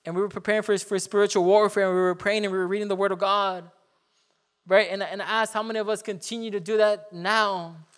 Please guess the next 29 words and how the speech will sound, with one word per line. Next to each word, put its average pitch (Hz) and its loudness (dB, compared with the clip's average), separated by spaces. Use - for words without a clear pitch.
I 151 -10
asked 196 -4
myself, 208 2
"Have 185 0
I 185 0
stopped 233 4
what 196 0
I 190 0
was 185 -2
doing 214 -2
in 202 -8
the 190 -6
beginning 202 -6
of 190 -10
the 190 -14
year 196 -4
with 190 -10
the 175 -14
fast?" 208 -6
Right? 196 -4
Because 196 -10
it 214 -6
says 214 -4
that 214 2
it's 185 -4
spirit-given, 240 -2
it 180 -8
is 180 -4
spirit-led. 202 0